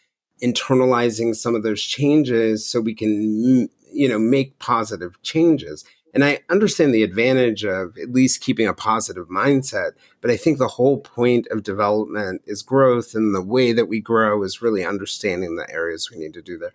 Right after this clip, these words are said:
That's super interesting. Thanks for that summary of the assessments. I was gonna ask a-, another question. So I'm wondering, where might we be off in terms of what it takes to build a good leader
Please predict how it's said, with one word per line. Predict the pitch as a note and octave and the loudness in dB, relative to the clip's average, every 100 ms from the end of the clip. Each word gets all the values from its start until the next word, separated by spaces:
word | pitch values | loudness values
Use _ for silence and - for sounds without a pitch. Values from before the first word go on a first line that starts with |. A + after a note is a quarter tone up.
| _ _ _ | _ _ _
That's | - A3+ - - _ _ _ _ | -4 -2 -4 -10 _ _ _ _
super | - - C#4 D3+ | -4 0 2 0
interesting. | E2+ C3+ C3+ A2+ A#2 A2 | 0 0 0 -4 0 0
Thanks | G2+ D#3+ D#3 | 0 0 0
for | - | 0
that | A#2+ G2 - | 0 0 -2
summary | - B2 B2 A#2+ G#2+ | -2 0 2 2 2
of | F#2+ | 0
the | F#2 | -2
assessments. | F2 - A#2+ A#2+ - G2 F#2+ - | -2 -2 -2 -4 -6 -8 -10 -12
I | - _ - | -16 _ -2
was | D#4+ | 2
gonna | F#4+ C#4+ | 2 0
ask | D3+ - | 0 0
a-, | C#3 - - | -2 -4 0
another | C3+ C3+ B2 | 2 4 2
question. | A2+ - D#2+ - D#2+ D#2+ G#2+ | -2 -4 -4 -6 -8 -6 -4
So | - C3+ B2 - _ _ _ _ _ | -2 -2 -4 -8 _ _ _ _ _
I'm | A3+ C#4 | 2 4
wondering, | D#4+ D4+ F#3+ B2 A2+ G#2+ | 4 4 4 2 0 -2
where | C3 A#3 C#4+ C#4 | 0 2 4 2
might | A3 D3+ D3+ - | 4 4 2 0
we | - C3 A#2 | 0 2 2
be | G#2 A2+ - _ | 0 -4 -6 _
off | G#2 F2 C2 - - - - _ _ | -4 -2 -2 -6 -14 -18 -20 _ _
in | C#3 B2+ | -2 0
terms | - D#3+ D#3 D3+ B2 | 0 2 4 4 2
of | B2 G#2+ - | 0 -2 -2
what | G#2+ C3 | 2 2
it | C3 - | 0 -6
takes | - A2+ G#2 - | -6 -4 -2 -4
to | - | -4
build | F#2+ F2+ F#2 F#2+ | -6 -4 -2 -2
a | G2+ | -4
good | F#2+ E2 | -4 -4
leader | F2+ F#2 F#2+ F#2 D2+ D#2+ | -6 -4 -2 -2 -4 -6